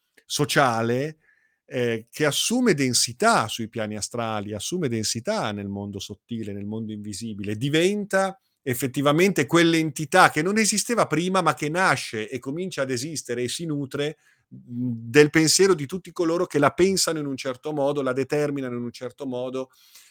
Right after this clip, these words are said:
la creano di fatto in un certo modo, all'interno poi di un ambiente, di uno schema, di un paradigma teologico, eh, ben preciso, nelle quali poi le persone si collocano.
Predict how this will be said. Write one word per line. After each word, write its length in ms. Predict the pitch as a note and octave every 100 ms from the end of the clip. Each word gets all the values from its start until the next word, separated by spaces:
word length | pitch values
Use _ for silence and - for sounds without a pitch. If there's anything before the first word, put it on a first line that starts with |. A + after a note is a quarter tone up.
| _ _ -
la 180 | C3+
creano 480 | - G3+ G3+ A#2 G#2
di 100 | G2
fatto 360 | G2+ B2 B2+ A#2
in 80 | A2
un 80 |
certo 360 | G#2 G#2+ - D#3
modo, 300 | A#2 C#3+ C#3+
all'interno 680 | C3+ E3+ E3+ G3 A#3 G#3 C3+
poi 220 | F#3 F3
di 100 | C#3
un 120 | D3+
ambiente, 580 | D3+ D3 F3 G3+ D3+ B2+
di 100 | B2+
uno 180 | C3+ C3
schema, 420 | - E3+ F3 B2+
di 100 | A#2
un 120 | B2
paradigma 760 | C#3 C3+ C#3 F3+ C#3 A2+ G2+ - _ _ _ _ _ _ _
teologico, 920 | C3+ B2 C3 D3+ C3 A2+ - G#2+ F#2+ _ - - _ _ -
eh, 340 | A2 G#2 G2+
ben 260 | G2 D3 D3
preciso, 640 | D3 D#3+ - C3 B2 E3
nelle 200 | D#3+ A2
quali 300 | B2+ F#2 C3+
poi 180 | D3+ A2
le 80 | C3+
persone 340 | B2+ B2 D#3
si 120 | D3 B2
collocano. 800 | F3 C3 A2 G#2+ A2 G#2 G#2+